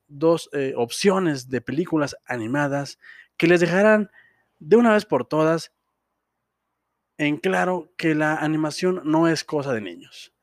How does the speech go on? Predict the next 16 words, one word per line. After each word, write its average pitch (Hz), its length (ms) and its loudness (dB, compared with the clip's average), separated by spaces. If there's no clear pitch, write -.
Es 123 220 -4
cosa 160 280 2
para 113 200 0
toda 147 200 2
la 139 80 4
familia, 165 540 2
es 135 220 0
cosa 147 300 -2
para 123 240 -2
cualquier 123 380 -4
persona 135 340 -2
que 110 140 -8
tenga 117 420 -2
alma 117 380 -2
y 135 100 0
sensibilidad, 123 840 0